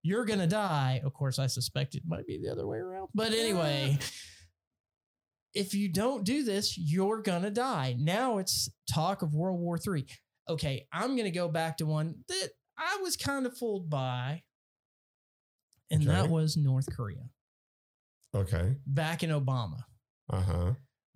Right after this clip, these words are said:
Speaker 1: "Oh, North Korea, they're gonna get us. They're gonna get us." That is smaller than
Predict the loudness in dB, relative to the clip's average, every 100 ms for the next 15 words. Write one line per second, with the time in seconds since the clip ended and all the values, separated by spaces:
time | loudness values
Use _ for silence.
0 | -4 0 2 2 2 0 0 -2 0 0
1 | 0 0 0 0 -2 -2 -2 -2 0 0
2 | 0 -2 -4 -8 _ _ _ _ _ _
3 | -8 -2 0 0 0 0 2 2 0 0
4 | 0 0 2 2 2 0